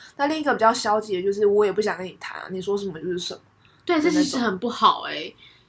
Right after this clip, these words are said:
Speaker 1: 对，
Speaker 2: 就是
Speaker 1: 这比较不好。
Speaker 2: 就你一开始就是说，“哎，你说什么我都好好好。”但其实就对方没什么想法，也没什么心。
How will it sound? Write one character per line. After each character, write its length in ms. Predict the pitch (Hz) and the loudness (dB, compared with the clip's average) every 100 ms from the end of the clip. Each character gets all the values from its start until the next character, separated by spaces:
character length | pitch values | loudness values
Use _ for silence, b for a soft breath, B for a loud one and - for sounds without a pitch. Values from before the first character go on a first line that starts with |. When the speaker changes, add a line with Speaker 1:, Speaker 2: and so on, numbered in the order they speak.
| _ | _
Speaker 1:
对， 120 | 240 | 2
Speaker 2:
就 40 | |
是 40 | 233 | 6
Speaker 1:
这 80 | 254 | 8
比 40 | |
较 140 | 214 | 8
不 100 | 220 233 | 6 2
好。 300 | - - - _ | -8 -8 -10 _
Speaker 2:
就 100 | - | 0
你 100 | 330 | 0
一 40 | 233 | 0
开 200 | 220 233 | -4 -8
始 80 | 208 | -8
就 80 | |
是 100 | 196 | -6
说 180 | 214 208 196 | -4 -4 -4
，“哎， 100 | 233 | -4
你 140 | 214 | -4
说 160 | 190 226 | -6 -6
什 80 | 196 | -6
么 80 | |
我 120 | 151 151 | -8 -8
都 100 | 190 | -8
好 220 | 190 180 | -8 -10
好 160 | 165 | -10
好。” 160 | 165 165 | -10 -6
但 140 | 254 220 | -4 -4
其 120 | 190 | -4
实 60 | |
就 100 | 185 196 | -6 -4
对 180 | 220 | -2
方 180 | 190 180 | -2 -4
没 160 | 175 175 | -4 -4
什 100 | 175 | -4
么 60 | |
想 260 | 156 156 156 | -8 -8 -6
法， 120 | 165 | -6
也 100 | 156 | -6
没 80 | 170 | -4
什 100 | 175 | -6
么 60 | 156 | -6
心。 340 | - - 160 | -8 -10 -10